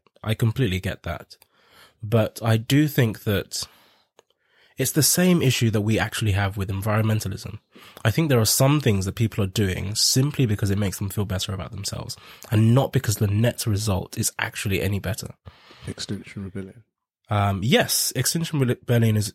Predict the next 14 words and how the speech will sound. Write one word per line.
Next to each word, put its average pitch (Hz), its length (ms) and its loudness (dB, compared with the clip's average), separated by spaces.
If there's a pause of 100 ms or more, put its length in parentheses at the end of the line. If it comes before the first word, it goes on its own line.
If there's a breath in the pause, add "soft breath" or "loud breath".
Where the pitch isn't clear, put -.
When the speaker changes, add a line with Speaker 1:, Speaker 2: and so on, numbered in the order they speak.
(120)
Speaker 1:
a 117 80 -2
good 113 160 2
example, 107 340 0
but 117 120 0
even 220 280 4
just 160 220 -4
on 127 160 2
a 117 160 4
more 123 240 2
micro 123 320 0
level. 101 400 -2 (880)
So, 139 160 4
for 143 120 4
example, 131 600 4